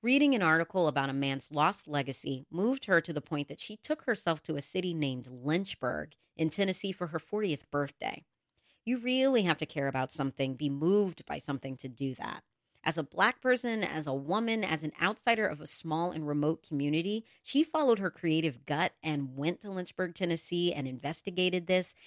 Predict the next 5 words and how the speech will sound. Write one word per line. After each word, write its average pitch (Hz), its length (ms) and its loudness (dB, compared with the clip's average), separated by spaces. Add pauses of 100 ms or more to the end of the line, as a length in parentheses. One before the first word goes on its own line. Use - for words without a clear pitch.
(120)
and 151 200 -2
that 190 340 -4
is 143 340 -2 (100)
awesome. 123 540 -10 (1000)
Then, 233 400 2